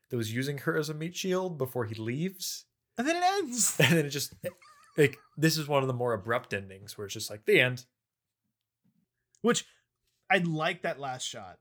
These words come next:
Speaker 2: I like that she's essentially, it's a wide back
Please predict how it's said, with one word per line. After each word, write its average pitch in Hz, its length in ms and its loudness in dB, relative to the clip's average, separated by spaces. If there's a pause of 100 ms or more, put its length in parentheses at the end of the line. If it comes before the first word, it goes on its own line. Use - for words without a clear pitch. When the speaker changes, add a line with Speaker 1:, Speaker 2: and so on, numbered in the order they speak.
Speaker 2:
I 156 120 2
like 156 340 -2
that 165 160 -4
she's 151 220 -2
essentially, 139 640 -6
it's 135 180 -8
a 143 60 -2
wide 135 580 -2 (500)
back 147 580 0